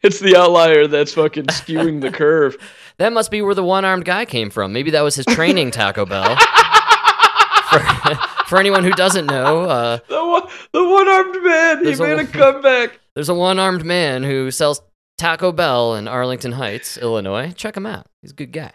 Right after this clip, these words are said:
Speaker 1: Nah, I don't think he's still there, man.
Speaker 2: I'd like to pretend he is, you know, career man.
Speaker 1: I think he, I think he owns Taco Bell right
Speaker 2: <laughs>
Speaker 1: now. He's gotta be,
Speaker 2: Probably.
Speaker 1: he's probably running it.
Speaker 2: Probably.
Speaker 1: I'm
Speaker 2: Absolutely.
Speaker 1: serious.
Speaker 2: Uh, <laughs> man, that's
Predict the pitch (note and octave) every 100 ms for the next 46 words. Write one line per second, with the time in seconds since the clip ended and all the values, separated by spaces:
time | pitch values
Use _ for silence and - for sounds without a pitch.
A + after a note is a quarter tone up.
0 | _ G#2 C2+ E2+ A#2 G#2 G2+ - - D#2+
1 | D2 C#2+ C#2 D2 C2 D#2+ G2+ - - G#2
2 | G2 G2 G2+ G#2 C#3+ - - - - F#3
3 | F#3 D3 G2 F#2 B2+ C#3 - _ _ _
4 | - D#3+ C3 A#2 A2 A#2 A2 - G#2+ F#2
5 | G2 F2 F#2+ G2 F2 E2+ D3 - D#3+ B2
6 | - B2 A2 G2 G2+ A#2 D#3+ E3+ F#3 F#3
7 | G3 C3 G2+ A2 A2+ F#2 E2 - _ _
8 | F3+ D3+ D#3 C3 G#2+ F#2 _ _ _ -
9 | G2+ - G#2+ F2+ F#2 G#2 F#2+ E2+ - _
10 | _ _ _ A2 A2+ A2 A2 A2 - -
11 | - D#3+ - - - _ _ _ _ _
12 | _ - - _ A2 F#3 G2+ D3+ -